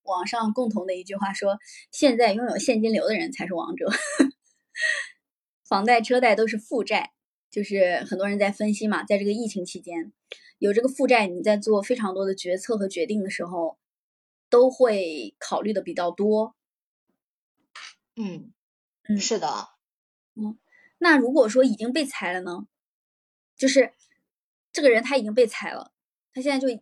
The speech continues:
Speaker 1: 找工作过程当中压力非常非常的大，找不到工作。
Speaker 2: 嗯，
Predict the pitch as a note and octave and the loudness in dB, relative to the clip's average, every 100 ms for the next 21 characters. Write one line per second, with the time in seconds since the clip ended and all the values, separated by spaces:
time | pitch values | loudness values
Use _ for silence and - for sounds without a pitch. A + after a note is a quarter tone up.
0 | _ - G#3 F#3+ B3+ C#4 C4+ G#3+ G3+ F#3 | _ -4 -4 0 2 2 2 0 -6 -8
1 | F3+ F3+ F#3 A#3 B3+ A#3 G3 B3 B3+ F3 | -10 -10 -4 0 0 0 -2 0 0 -2
2 | F3+ F#3+ E3+ F3+ G3 F3+ _ - F3+ G#3 | -6 -6 -8 -6 -6 -6 _ -2 -2 2
3 | A3 A3 A3+ A3+ - _ _ _ _ _ | 0 -2 -6 -6 -8 _ _ _ _ _
4 | _ _ _ _ _ _ _ _ _ _ | _ _ _ _ _ _ _ _ _ _
5 | _ B5+ C6 C6+ C6+ C6+ C6+ C6+ _ _ | _ _ _ _ _ _ _ _ _ _
6 | _ _ _ _ _ - G3 F#3+ F#3 F3+ | _ _ _ _ _ -6 -4 -2 -2 -6
7 | F3 F3+ F#3 | -6 -8 -10